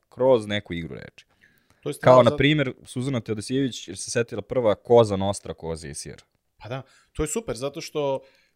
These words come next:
Speaker 2: e, to je na neki način malo i, e, pobunjenički od, od tog trenda da se stvari nazivaju stranim, e, stranim re-,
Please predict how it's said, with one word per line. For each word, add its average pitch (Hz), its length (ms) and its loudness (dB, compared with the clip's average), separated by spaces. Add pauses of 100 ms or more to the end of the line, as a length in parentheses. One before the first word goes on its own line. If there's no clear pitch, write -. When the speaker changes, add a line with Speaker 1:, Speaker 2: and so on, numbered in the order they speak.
(120)
Speaker 2:
e, - 80 -20 (720)
to - 140 -10
je 135 80 -4
na 131 80 -6
neki 135 280 -8
način 117 340 -10
malo 104 260 -6
i, 98 300 -10
e, 90 200 -10 (220)
pobunjenički 98 840 -16
od, 101 200 -18
od 95 160 -20
tog 101 180 -16
trenda 107 300 -10
da 101 120 -12
se - 120 -16
stvari 101 420 -12
nazivaju 101 320 -14
stranim, 87 680 -14 (540)
e, 92 40 -20 (160)
stranim 90 800 -16
re-, 82 240 -20